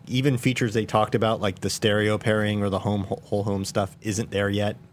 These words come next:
It's coming in a software update this year. So it just feels like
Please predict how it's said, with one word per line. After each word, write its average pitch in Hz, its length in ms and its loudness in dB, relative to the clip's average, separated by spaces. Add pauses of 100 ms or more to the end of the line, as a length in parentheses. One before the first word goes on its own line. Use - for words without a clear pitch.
(100)
It's - 100 -10
coming 104 280 0
in 104 60 0
a 95 120 -4
software 98 440 -4
update 95 260 -4
this 95 200 -8
year. 98 240 -4 (640)
So 135 100 4
it 127 60 6
just 160 160 2
feels 151 300 4
like 120 340 4